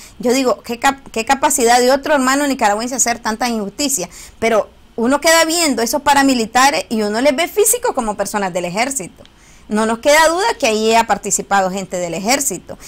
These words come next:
Entonces, ¿cómo vamos a estarles pidiendo que, que salgan ellos cuando son ellos mismos? Pueden ser ellos mismos y mañana van a estar vestidos del ejército y van a salir a matarnos a nosotros mismos. Y decir, ahí lo encontramos con un arma. O sea,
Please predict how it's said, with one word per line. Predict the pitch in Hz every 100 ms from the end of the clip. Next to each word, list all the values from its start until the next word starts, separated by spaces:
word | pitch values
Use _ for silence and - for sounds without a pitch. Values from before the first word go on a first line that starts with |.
| -
Entonces, | 240 233 262 294
¿cómo | 302 302
vamos | 294 302 311
a |
estarles | 285 269 285
pidiendo | 269 254 269 277
que, | 262
que | - 240
salgan | 208 233 240 277 302 262
ellos | 269 311 349 - _
cuando | 262 240
son | 226 240 285
ellos | 349 349
mismos? | 466 571 339 220
Pueden | 226 262 285
ser | 320
ellos | 330 330
mismos | 311 330 370 403 - -
y | 285
mañana | 277 262 269 285
van | 294
a | 302
estar | 294 254
vestidos | 254 254 247 254
del | 294
ejército | 302 311 311 359 - -
y |
van | 233 226
a |
salir | 233 226 220 220
a |
matarnos | 196 190 202 202
a | 190
nosotros | 175 196 170 175
mismos. | 214 294 - 175 - - -
Y | 220
decir, | 208 285 269
ahí | 233 285
lo | 302
encontramos | 254 220 240 240
con | 226 202
un | 208
arma. | 294 285 175 - - -
O | -
sea, | 214 226